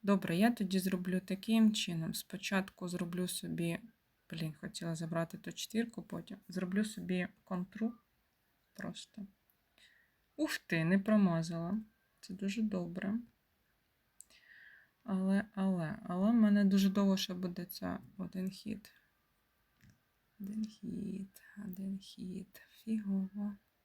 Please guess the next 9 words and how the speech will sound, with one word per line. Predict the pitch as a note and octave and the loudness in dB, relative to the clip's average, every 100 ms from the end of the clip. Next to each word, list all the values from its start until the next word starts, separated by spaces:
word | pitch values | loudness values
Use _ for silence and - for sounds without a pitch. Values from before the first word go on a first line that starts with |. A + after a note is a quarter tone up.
| _ _ _ _ _ _ _ _ | _ _ _ _ _ _ _ _
Один | G#3 F#3+ F#3+ G3 G#3 A3 | -10 -6 -6 -4 -4 -4
хід. | - - A3 A3 - - - _ _ _ _ _ _ - - - _ - _ - | -8 -14 -10 -10 -12 -18 -20 _ _ _ _ _ _ -4 -4 -4 _ -20 _ 0
Де | G#3+ | 2
сходити | C4 G3 F3+ E3+ D#3 | 2 2 2 2 0
нейтрально? | D3+ D3 D#3 E3 - G#3 G3 _ _ _ _ _ _ _ - _ _ _ | 0 0 -2 -2 -4 -4 -8 _ _ _ _ _ _ _ -20 _ _ _
Ну, | A3 C4 - | 0 0 0
ніби | F#3 F#3+ F#3 F#3 | 0 2 0 -2
отак | E3+ - D#3 D#3+ | -6 -8 -10 -10
можна. | - - F3 - - | -10 -10 -10 -14 -16